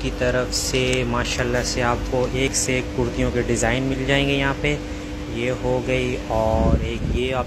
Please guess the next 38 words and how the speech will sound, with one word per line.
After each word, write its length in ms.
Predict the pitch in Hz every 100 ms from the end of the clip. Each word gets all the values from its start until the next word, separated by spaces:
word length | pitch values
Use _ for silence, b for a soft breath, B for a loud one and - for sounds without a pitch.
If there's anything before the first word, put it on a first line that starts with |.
| 123
देख 340 | 127 123 -
लें, 240 | 135 131 135 - - - -
बहुत 320 | - 117 143 143
ही 60 |
अच्छे 280 | 135 - 135
अच्छे 260 | 123 - 127
डिज़ाइन 400 | 120 113 113 127
हैं 80 | 123
हमारे 240 | 117 117
पास 240 | 123 117 -
कुर्तियों 380 | 120 117 104 123
के। 100 | 117 117
ये 180 | 120 127
देख 300 | 127 123 -
लें 80 | 127
माशाल्लाह 580 | 120 120 - 123 120 123
से, 240 | - 135 127 - B B B 131
ये 100 | 127
सारे 380 | - 135 131 135 139
मीडियम 400 | 127 123 131 139 131
साइज़ 360 | - 127 127 -
की 100 | 143 120
है, 160 | 139 147 - - - - - 113
ये 220 | 117 123 120
भी 200 | 120 139
मीडियम 420 | 139 131 135 139 135
साइज़ 360 | 135 127 127 -
की 160 | 143 131
है, 220 | 127 135 139 - - - - - - -
और 560 | 113 113 110 113 117 117 -
ये 180 | 123 135 139 131
भी 280 | - 139 139 135
जनाब 400 | 123 127 123 123
मीडियम 400 | 127 123 127 127
साइज़ 360 | - 120 120 -
की 100 | - 123
है, 200 | 127 131 - - - - - - -
और 320 | 117 113 113